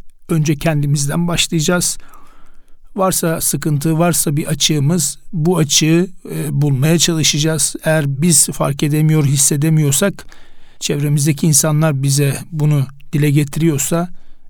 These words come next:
hemen bir kendimizi sorgulamaya almamız gerekmektedir. Bu konuda Lokman Aleyhisselam'ın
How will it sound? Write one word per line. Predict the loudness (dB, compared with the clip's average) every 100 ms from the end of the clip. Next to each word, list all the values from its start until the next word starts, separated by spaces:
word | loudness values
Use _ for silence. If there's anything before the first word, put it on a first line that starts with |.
| -4
hemen | 0 2 0 0
bir | -2 -2 -4
kendimizi | -2 0 2 4 2
sorgulamaya | 2 2 2 2 2 4 4 2
almamız | 2 2 4 4 2
gerekmektedir. | 2 0 2 0 -2 -2 0 -2 -4 -14 -18 -20 -20 -20 -20 -20 -10
Bu | -2 -2 0
konuda | 0 0 0 0 -2 -8 -8 -4
Lokman | -2 -2 -2
Aleyhisselam'ın | 0 0 0 0 0 2 2 0 -2